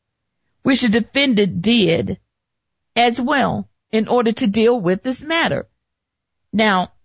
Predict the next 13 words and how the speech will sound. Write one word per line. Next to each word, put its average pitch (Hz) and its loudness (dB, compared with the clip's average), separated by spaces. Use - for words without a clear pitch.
this 285 -2
is 392 -2
why 233 0
I 190 0
allow 170 0
people 175 -4
to - -8
talk, - -8
not 247 0
to 330 2
do 302 2
a 277 2
dissertation, 208 -2